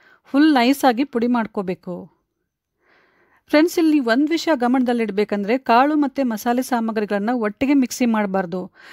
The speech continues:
ಫಸ್ಟ್ ಕಾಳನ್ನ ಪುಡಿ ಮಾಡ್ಕೊಂಡ್ಬಿಟ್ಟು ನಂತರ ಉಳಿದ ಸಾಮಗ್ರಿಗಳನ್ನ ಹಾಕ್ಬೇಕು. ಎಲ್ಲ ಸಾಮಗ್ರಿಗಳನ್ನು ಒಟ್ಟಿಗೆ ಹಾಕಿದ್ರೆ ಕಾಳು ನೈಸಾಗಿ ಪುಡಿ ಆಗಲ್ಲ,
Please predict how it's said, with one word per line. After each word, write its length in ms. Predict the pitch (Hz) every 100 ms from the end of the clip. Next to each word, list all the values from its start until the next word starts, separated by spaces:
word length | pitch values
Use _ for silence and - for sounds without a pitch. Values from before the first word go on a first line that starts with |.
| - -
ಫಸ್ಟ್ 340 | 285 - 330
ಕಾಳನ್ನ 340 | 269 240 247 269
ಪುಡಿ 260 | - 240
ಮಾಡ್ಕೊಂಡ್ಬಿಟ್ಟು 580 | 240 226 - 214 208 330
ನಂತರ 360 | 294 240 262 311
ಉಳಿದ 180 | 247 262
ಸಾಮಗ್ರಿಗಳನ್ನ 720 | 262 226 220 214 208 208 269
ಹಾಕ್ಬೇಕು. 680 | 277 - 196 - 180 165 - _ _ _ _ _ _ _ _ _ _ _ 247
ಎಲ್ಲ 160 | 294 381
ಸಾಮಗ್ರಿಗಳನ್ನು 800 | 392 339 277 240 214 202 202 254
ಒಟ್ಟಿಗೆ 360 | 202 - 277
ಹಾಕಿದ್ರೆ 540 | 320 262 240 190 196 262
ಕಾಳು 520 | - 240 302 226 269
ನೈಸಾಗಿ 580 | 220 220 269 294 214 247
ಪುಡಿ 280 | - 233
ಆಗಲ್ಲ, 320 | 233 202 185